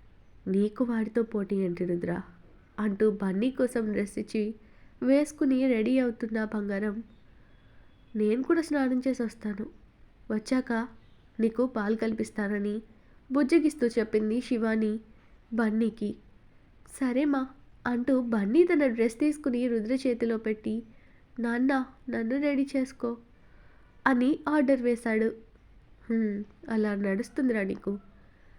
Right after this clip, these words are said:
అని ముద్దుగా తిట్టి బన్నీని రెడీ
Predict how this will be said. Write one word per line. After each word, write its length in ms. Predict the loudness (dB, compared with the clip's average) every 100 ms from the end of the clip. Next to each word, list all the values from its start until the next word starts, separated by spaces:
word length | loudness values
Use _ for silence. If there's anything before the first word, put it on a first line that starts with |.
| -20 -4 2
అని 160 | 4
ముద్దుగా 480 | 6 4 2 2 2
తిట్టి 420 | 2 -2 -2 -2
బన్నీని 640 | 0 -2 0 0 0 0
రెడీ 320 | 0 0 -2